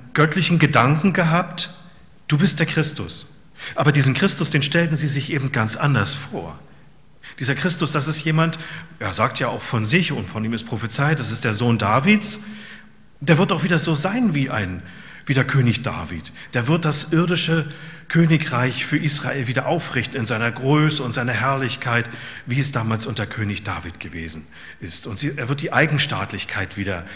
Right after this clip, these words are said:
herstellen. Er wird die Römer aus dem Land werfen.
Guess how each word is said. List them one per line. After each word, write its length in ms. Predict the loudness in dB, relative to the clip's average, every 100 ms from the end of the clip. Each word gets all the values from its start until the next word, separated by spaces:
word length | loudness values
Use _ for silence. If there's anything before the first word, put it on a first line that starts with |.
| -12
herstellen. 440 | -6 -4 -2 -4 -2
Er 120 | -2
wird 100 | 0
die 260 | 0 0 -4 -12 -8
Römer 600 | -2 4 6 6 4 2 -6 -12 -18 -20 -20 -20 -20 -20 -20 -20 -20 -8 0
aus 180 | 2
dem 220 | 4 2 0 -8 -8
Land 380 | 2 4 4 2
werfen. 480 | 2 2 2 -2